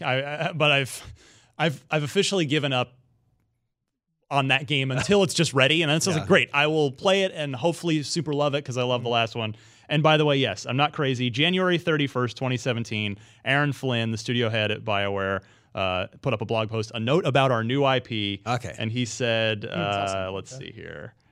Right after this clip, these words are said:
Speaker 1: Uh, yeah, we'll just share, be sharing more with you in the future. Oh, that's right. It was after a, an investor earnings call
Speaker 2: Ah, I see.
Speaker 1: where it was mentioned. So I, in the office, I theorized we would see it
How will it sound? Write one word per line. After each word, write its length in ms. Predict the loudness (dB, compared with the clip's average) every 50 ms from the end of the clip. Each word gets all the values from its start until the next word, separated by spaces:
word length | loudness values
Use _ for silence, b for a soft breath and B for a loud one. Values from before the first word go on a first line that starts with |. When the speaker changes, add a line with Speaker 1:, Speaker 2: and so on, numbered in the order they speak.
| _ _ _ _ _ _ _ _ _ _ _ _ _ _ _ _ _ _ _ _ _ _ _ _ _ _ _ _ _ _ _ _ _ _ _ _ _ -12
Speaker 1:
Uh, 280 | -10 -8 -6 -6 -8 -8 -10 -8
yeah, 160 | -4 -4 -4 -2
we'll 180 | -2 -4 -4
just 160 | -2 -2 -4 -2
share, 240 | -2 0 0 0 0
be 140 | -2 -2 -2
sharing 320 | 0 0 0 2 2 0
more 160 | 0 0 0
with 120 | 0 0 0
you 100 | -2 -2
in 60 | -2
the 80 | -4 -6
future. 500 | -6 -6 -6 -6 -4 -4 -4 -4 -6 b b b b b b
Oh, 80 | 2
that's 140 | 2 2 2
right. 140 | 0 -2 0
It 60 | 2
was 120 | 0 2 4
after 240 | 2 2 2 0 -4
a, 60 | -4 -6 -6 -6
an 200 | -6 -6 -6 -6 -6
investor 560 | -6 -4 -2 -2 -2 -2 -4 -6 -8 -6 -4
earnings 380 | -4 -4 -4 -4 -6 -8 -8 -10
call 380 | -8 -8 -8 -6 -6 -8 -6 -4
Speaker 2:
Ah, 200 | -2 -2 -2 -2
I 60 | -4
see. 100 | -4 -2
Speaker 1:
where 80 | 0 0
it 60 | 0 -2
was 160 | -4 -6 -4
mentioned. 360 | -4 -4 -4 -6 -8 -10 -8
So 220 | -6 -4 -4 -4 -4 b b b b b 0
I, 220 | 2 2 2 2 -2 _ -12 -10 -10 -10 _ _ -4
in 140 | -2 0 2
the 140 | 4 4 6
office, 500 | 6 4 4 2 -2 -8 -8 -8 -10 -8
I 160 | -4 -4 -4 -4
theorized 680 | -4 -4 -4 -4 -2 -2 -2 -2 -2 -4 -6 -8 -10
we 180 | -10 -8 -6 -6
would 180 | -6 -6 -8
see 260 | -6 -6 -4 -4 -2 -2
it 140 | -4 -4